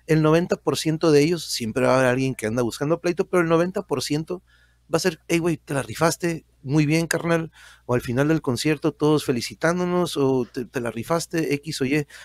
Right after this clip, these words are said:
Pero, Jack, ¿qué tiene el metal que no tienen otros géneros?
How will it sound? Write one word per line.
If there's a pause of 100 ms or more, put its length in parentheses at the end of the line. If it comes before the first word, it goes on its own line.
(460)
Pero, (260)
Jack, (120)
¿qué
tiene
el
metal
que
no
tienen
otros
géneros?